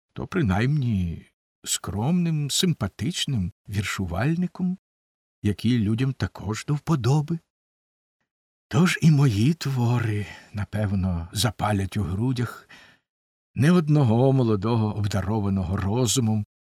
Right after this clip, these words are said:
і глибокими почуттями кота, високе полум'я поезії.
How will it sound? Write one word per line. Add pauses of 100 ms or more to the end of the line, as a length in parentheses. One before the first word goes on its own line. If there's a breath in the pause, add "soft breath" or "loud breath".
і
глибокими
почуттями (200)
кота, (500)
високе
полум'я
поезії.